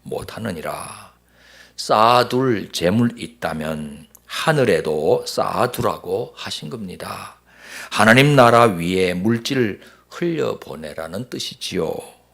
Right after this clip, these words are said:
그게 하늘에 쌓아두는 모습인 겁니다.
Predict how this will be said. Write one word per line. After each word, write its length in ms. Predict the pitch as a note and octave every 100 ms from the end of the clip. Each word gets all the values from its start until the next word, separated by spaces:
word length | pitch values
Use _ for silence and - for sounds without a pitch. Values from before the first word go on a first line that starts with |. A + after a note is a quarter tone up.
| _
그게 300 | - E2+ G#2+ F3
하늘에 800 | - - F3 D#3+ - D#2 E2 G2 -
쌓아두는 920 | - - - F2 - E2+ E2 G2+ C#3
모습인 560 | D#2+ D#2 - - - D2+
겁니다. 640 | D#2 E2 A2+ E2+ D2+ -